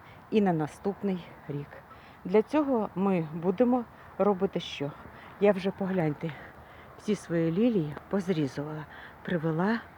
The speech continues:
до ладу. Зараз поглянемо, як же це зробити. Ось, погляньте, перед нами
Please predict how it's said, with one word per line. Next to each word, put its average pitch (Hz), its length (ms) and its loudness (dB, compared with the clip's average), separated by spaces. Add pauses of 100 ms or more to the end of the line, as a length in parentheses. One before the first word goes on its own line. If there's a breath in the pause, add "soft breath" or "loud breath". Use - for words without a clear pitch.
(280 loud breath)
до 180 220 6
ладу. 147 360 0 (180)
Зараз 247 400 4
поглянемо, 139 600 0
як 240 160 6
же 185 100 -2
це - 160 -2
зробити. 156 360 -4 (1200 loud breath)
Ось, 175 180 0
погляньте, 151 580 -6
перед 151 240 -2
нами 175 400 2